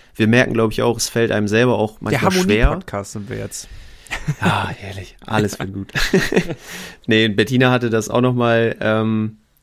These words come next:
Speaker 1: gesagt. Also jetzt, sie wollte uns da gar nicht irgendwie, ja, so krass beeinflussen oder sowas, ne? Das war jetzt nicht ihr Ziel. Sie hat sich nochmal bedankt, dass wir uns da auch Zeit für genommen haben.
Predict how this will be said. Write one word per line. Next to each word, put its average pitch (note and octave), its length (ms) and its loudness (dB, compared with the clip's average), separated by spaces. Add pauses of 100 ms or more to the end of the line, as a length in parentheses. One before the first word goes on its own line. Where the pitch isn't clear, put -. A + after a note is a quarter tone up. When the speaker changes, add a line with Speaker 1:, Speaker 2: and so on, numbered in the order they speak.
(440)
Speaker 1:
gesagt. G#2+ 500 2
Also G2 320 0
jetzt, G#2 260 -2
sie G#2 380 -10
wollte G#2+ 320 0
uns A2 200 -4
da G#2 180 -2
gar G#2 200 0
nicht G#2+ 220 -4
irgendwie, G#2 560 -2 (420)
ja, G2 320 -2 (180)
so - 140 -8
krass - 260 -6
beeinflussen B2+ 680 -2
oder A2+ 160 0
sowas, A#2 380 -4
ne? G#2+ 100 -2
Das A2+ 200 -6
war G2+ 120 -2
jetzt G2 180 -6
nicht A2+ 140 -6
ihr G#2 120 -4
Ziel. D3 300 0
Sie A#2+ 100 0
hat G#2+ 100 -2
sich - 100 -12
nochmal G#2+ 180 -2
bedankt, G#2+ 360 -2
dass G#2+ 140 -6
wir G#2+ 60 -2
uns G2+ 140 -6
da - 80 -4
auch G2+ 80 -6
Zeit C#3 260 0
für C3 140 -2
genommen A#2+ 320 0
haben. A2+ 320 -2